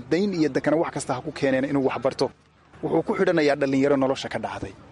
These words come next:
oo xaafadooda ah buu ku xidhanayaa. Qaadkii buu bilaabayaa, sigaarkii buu bilaabayaa, kiniin buu bilaabayaa, daroogu bilaabayaa. Bijaaw qofkaasi noloshiiba waa ka dhacay. Dhaqankiina iska badaa warkiisa iyo diin halkaa iska dhig. Ee, waxyaabaha iyaguna aad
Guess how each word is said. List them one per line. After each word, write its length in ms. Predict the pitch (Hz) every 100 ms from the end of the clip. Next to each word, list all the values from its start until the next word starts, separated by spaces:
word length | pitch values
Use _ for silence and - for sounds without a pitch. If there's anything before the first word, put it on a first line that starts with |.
| -
oo 80 | 139
xaafadooda 560 | 127 127 - 123 120 120
ah 60 |
buu 100 | 113
ku 100 | 107
xidhanayaa. 380 | - 110 101 - - - -
Qaadkii 340 | 143 127 -
buu 100 | 127
bilaabayaa, 480 | 117 127 123 127 127 117 -
sigaarkii 480 | - 131 127 - 127
buu 100 | 120
bilaabayaa, 500 | 127 127 127 127 123 - -
kiniin 300 | 151 143 131
buu 100 | 127
bilaabayaa, 540 | 123 127 123 127 127 123 -
daroogu 360 | - 143 143 131
bilaabayaa. 540 | 123 131 127 127 123 117 -
Bijaaw 280 | 156 - 190
qofkaasi 500 | - 170 165 139 -
noloshiiba 460 | 143 151 156 143 127
waa 140 | 117
ka 100 | 117
dhacay. 240 | 107 - - - - - - - _ -
Dhaqankiina 500 | 151 147 127 - 135
iska 240 | 139 - 139
badaa 240 | 120 123
warkiisa 420 | 120 120 120 -
iyo 180 | 123 123
diin 240 | 117 135 131
halkaa 300 | 135 - 107
iska 200 | - -
dhig. 180 | - - - _ _ - -
Ee, 400 | - 151 156 156
waxyaabaha 680 | 151 147 160 160 180 196 170 160
iyaguna 400 | 170 175 160 151
aad 280 | 170 165 151